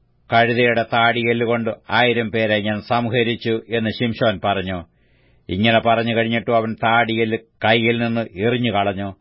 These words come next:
ആ സ്ഥലത്തിന് രാമത്ത് ലേഹി എന്നു പേരായി. പിന്നെ അവൻ വളരെ ദാഹിച്ചിട്ട് യഹോവയോട് നിലവിളിച്ചു, "അടിയന്റെ കയ്യാൽ ഈ മഹാജയം നീ നൽകിയല്ലോ,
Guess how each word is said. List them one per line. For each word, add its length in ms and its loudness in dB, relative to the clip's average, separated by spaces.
ആ 220 4
സ്ഥലത്തിന് 640 -2
രാമത്ത് 600 0
ലേഹി 460 2
എന്നു 220 -2
പേരായി. 560 0
പിന്നെ 300 4
അവൻ 220 2
വളരെ 320 2
ദാഹിച്ചിട്ട് 600 0
യഹോവയോട് 680 0
നിലവിളിച്ചു, 640 -2
"അടിയന്റെ 540 2
കയ്യാൽ 340 2
ഈ 160 -2
മഹാജയം 720 0
നീ 180 -2
നൽകിയല്ലോ, 760 0